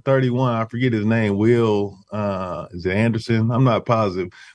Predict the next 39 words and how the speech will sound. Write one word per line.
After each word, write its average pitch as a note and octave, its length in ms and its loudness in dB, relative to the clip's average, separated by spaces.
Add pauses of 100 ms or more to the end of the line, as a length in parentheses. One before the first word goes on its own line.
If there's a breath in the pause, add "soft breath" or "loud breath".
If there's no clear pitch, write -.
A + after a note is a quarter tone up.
But F#3+ 80 -4
they D#3 120 6
got G3 200 2
some C#3+ 140 2
big D3 200 2
boys D#3 300 2
over B2 160 2
there, A2+ 300 -2
and G2 120 -6
they B2+ 160 0
were, C#3+ 240 4
uh, B2 200 2
they A2+ 100 -4
had D#3 220 0
their C#3+ 120 0
ears C#3 260 -2
pinned C3 280 -2
back, C3 300 2
and A2 80 -4
you B2+ 120 0
know C3+ 220 2
Saban B2+ 460 0
was G#2 100 -4
definitely B2+ 400 0
on B2 220 2
them A#2 180 2
all A2+ 240 0
week B2 220 0
about G#2 420 -2 (580 soft breath)
trying C3 200 4
to G#2+ 120 0
drive A#2 480 2
us B2 280 -2
and G2+ 180 0
bury B2 420 4
us G#2+ 160 -8
and G#2+ 160 -2
whatnot. G#2+ 560 0
But G#2+ 240 0